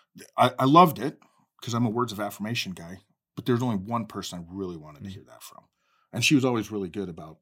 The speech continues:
Speaker 1: you know, and not just doing the blanket, like, "Good job today." She'd usually find something like, "I really liked when you said something." So recognizing that that's a foreign language to her, that even meant more to me to know that she was,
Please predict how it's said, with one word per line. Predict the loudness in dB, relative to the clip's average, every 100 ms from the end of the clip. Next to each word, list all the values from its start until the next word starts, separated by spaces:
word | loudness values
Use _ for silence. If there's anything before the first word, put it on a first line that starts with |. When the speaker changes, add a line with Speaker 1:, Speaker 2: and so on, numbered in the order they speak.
| -14
Speaker 1:
you | -12
know, | -12 -6
and | 4
not | 4 4
just | 0 -6 -6
doing | -4 -2
the | -4
blanket, | -8 -10 -10
like, | -10 -4
"Good | -4 -2
job | -2 -4
today." | -6 -8 -14 _ _ _ _
She'd | -8 -6
usually | -4 -4 -4 -6
find | -6 -6 -6 -8
something | -10 -10 -12
like, | -10 -8
"I |
really | -4 -2
liked | 0 -2 -2
when | -6
you | -6
said | -4 -6 -6
something." | -6 -8 -10 -4
So | 4 4 2 -6 _ _ _ _
recognizing | 6 8 10 8 2 2 0
that | -4
that's | -6 -6
a |
foreign | -8 -6 -4
language | -2 0 0 0 -4
to | -8
her, | -16 -14 -14 -10
that | -8 -8 -10 _ _ _ _
even | -10 -6 -4
meant | -6 -8
more | -4 -4
to | -4
me | -12 -18
to | -12
know | -12 -12
that | -10
she | -8 -8
was, | -10 -12 -14